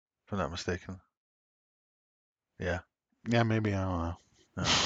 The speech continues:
Speaker 1: I only remember the first one, so it's pretty neat.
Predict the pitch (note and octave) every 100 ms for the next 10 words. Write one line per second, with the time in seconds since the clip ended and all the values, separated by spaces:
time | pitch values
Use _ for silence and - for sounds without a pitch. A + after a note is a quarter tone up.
0 | - - B2 A2 G2 F2+ E2 E2+ - E2
1 | D#2+ _ _ _ _ - - _ _ -
2 | D#2 D#2 - _ _ - - - - -
3 | - F#2 E2 E2+